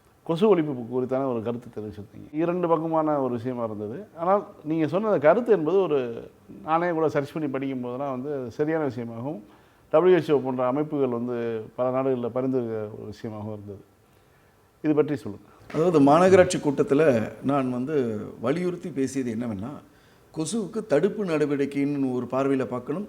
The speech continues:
Speaker 2: ஒழிப்பு நடவடிக்கைன்னு
Speaker 1: ம்.
Speaker 2: ஒரு பார்வையில பார்க்கணும். தடுப்பு நடவடிக்கை என்னன்னா, கொசு கடிக்காம இருக்கிறதுக்கு என்ன வழி?
Speaker 1: ம்.
Speaker 2: அதை மட்டுப்படுத்துறது என்ன வழி?
Speaker 1: ம்.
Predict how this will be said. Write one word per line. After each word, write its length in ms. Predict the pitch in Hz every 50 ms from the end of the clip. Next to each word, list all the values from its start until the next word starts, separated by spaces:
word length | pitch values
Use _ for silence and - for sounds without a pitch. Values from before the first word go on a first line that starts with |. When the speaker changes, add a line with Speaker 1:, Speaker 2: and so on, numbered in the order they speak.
| - - 135
Speaker 2:
ஒழிப்பு 320 | 151 175 226 226 - 220
நடவடிக்கைன்னு 600 | 185 156 139 131 127 123 120 120 131 135 131 117
Speaker 1:
ம். 20 | -
Speaker 2:
ஒரு 140 | - - -
பார்வையில 320 | 113 110 113 117 113 110 101
பார்க்கணும். 340 | - - - - 90 90 - -
தடுப்பு 360 | - 165 185 220 214 240 233
நடவடிக்கை 640 | 190 170 147 143 139 143 131 127 135 143 143 131 117
என்னன்னா, 340 | 117 120 107 101 120 151 - - - - - - _ _
கொசு 220 | - 160 165 180 208
கடிக்காம 500 | - 147 143 147 139 151 151 156 151 127
இருக்கிறதுக்கு 280 | - - 135 117 110
என்ன 180 | 120 117 123 117
வழி? 220 | 107 101 101 104 - - - - 104
Speaker 1:
ம். 200 | 104 101 95 87 - - _ _ _ _ _ _
Speaker 2:
அதை 200 | - 127 143 143
மட்டுப்படுத்துறது 520 | 143 143 143 - - 175 143 131 131 120 120
என்ன 180 | 110 98 104
வழி? 200 | 98 98 104 - - -
Speaker 1:
ம். 220 | 117 110 104